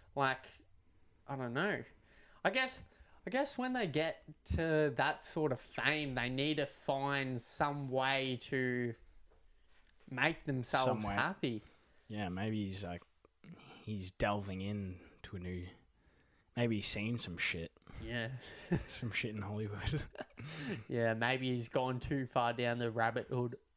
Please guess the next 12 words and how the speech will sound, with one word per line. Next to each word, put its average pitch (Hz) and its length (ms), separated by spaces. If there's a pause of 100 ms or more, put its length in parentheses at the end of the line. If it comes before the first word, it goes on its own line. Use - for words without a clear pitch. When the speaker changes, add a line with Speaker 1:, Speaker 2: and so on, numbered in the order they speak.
(140)
Speaker 1:
a 131 80
rapid 123 420
Speaker 2:
Rabbit 117 260
Speaker 1:
rabbit 131 320
Speaker 2:
hood. 123 100
Speaker 1:
hole, 135 340 (460)
<laughs> 330 480
rabbit 175 400
hole 151 420
of 139 80
Speaker 2:
The 131 60
Speaker 1:
Hollywood. 135 540